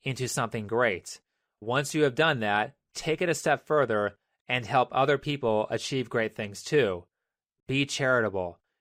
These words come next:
If we are all successful and we are all helping each other out,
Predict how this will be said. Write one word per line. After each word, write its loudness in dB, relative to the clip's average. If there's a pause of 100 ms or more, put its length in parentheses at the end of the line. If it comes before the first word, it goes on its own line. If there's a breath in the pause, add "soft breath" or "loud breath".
(120)
If -6
we 2
are 6
all 4
successful -2 (120)
and -8
we 0
are 6
all 4
helping 2
each -8
other 2
out, 2